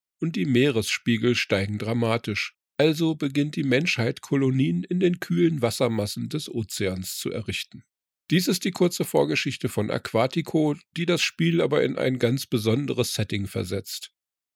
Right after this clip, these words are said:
Aquatico ist sozusagen ein Städteaufbaustrategiespiel im Meeresaquarium.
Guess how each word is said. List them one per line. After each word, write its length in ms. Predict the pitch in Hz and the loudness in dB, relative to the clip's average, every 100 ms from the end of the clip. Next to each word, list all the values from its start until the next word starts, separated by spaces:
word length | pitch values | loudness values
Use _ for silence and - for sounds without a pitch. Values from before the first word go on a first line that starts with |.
| _ | _
Aquatico 680 | 127 - 120 - 190 202 214 | -4 0 -2 0 -2 0 0
ist 160 | 196 | -2
sozusagen 680 | - 180 - 160 143 139 139 | 2 0 0 0 2 2 0
ein 240 | - 120 110 | -2 -2 0
Städteaufbaustrategiespiel 2000 | - 127 123 156 143 - 135 - 165 156 - - 151 156 143 143 - - 135 120 - | 0 2 0 0 -2 0 -2 2 0 2 0 -2 -2 -2 -4 -4 -2 0 0 -2 -2
im 220 | 156 175 147 | 0 0 0
Meeresaquarium. 1200 | 143 170 160 - 98 - 110 101 95 104 - | 4 4 4 -2 -6 -4 -2 0 -2 -4 -6